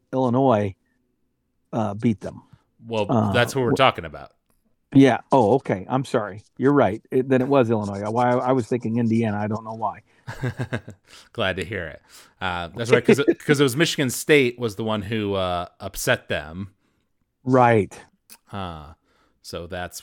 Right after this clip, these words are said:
Speaker 2: how, uh, that one in particular played out. Interestingly, I just checked in, uh,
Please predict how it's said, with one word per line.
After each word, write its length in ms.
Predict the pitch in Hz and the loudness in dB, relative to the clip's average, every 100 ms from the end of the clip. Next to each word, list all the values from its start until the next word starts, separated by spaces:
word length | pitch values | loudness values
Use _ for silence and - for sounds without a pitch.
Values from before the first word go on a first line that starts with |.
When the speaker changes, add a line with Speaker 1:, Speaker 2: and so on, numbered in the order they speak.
| 78 | -16
Speaker 2:
how, 240 | 85 80 80 | -14 -14 -16
uh, 220 | - 87 | -18 -14
that 300 | 98 82 - | -12 -12 -14
one 300 | 87 85 87 _ _ | -18 -18 -20 _ _
in 120 | 113 | -14
particular 500 | 104 107 117 - 107 | -12 -10 -10 -8 -10
played 360 | 95 - 92 85 | -8 -8 -6 -6
out. 400 | 82 90 - - _ _ _ - | -8 -10 -14 -20 _ _ _ -6
Interestingly, 540 | 135 135 143 127 117 | -4 -2 -2 0 0
I 60 | 110 | 0
just 260 | 107 - | -4 -4
checked 320 | 139 117 - | 0 0 -2
in, 220 | 110 104 98 | -6 -4 -4
uh, 320 | 95 92 | -4 -4